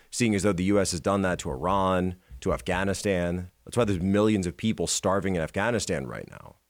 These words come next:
because the U S has frozen Afghan assets. Same type of sanctions regime, by the way,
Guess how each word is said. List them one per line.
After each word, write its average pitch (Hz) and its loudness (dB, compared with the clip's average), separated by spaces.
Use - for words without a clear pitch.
because 98 -2
the 98 -2
U 101 4
S 95 0
has 80 -4
frozen 92 0
Afghan 90 -4
assets. - -6
Same 120 0
type 107 0
of 85 -6
sanctions 107 0
regime, 87 0
by 85 0
the 82 -4
way, 73 -4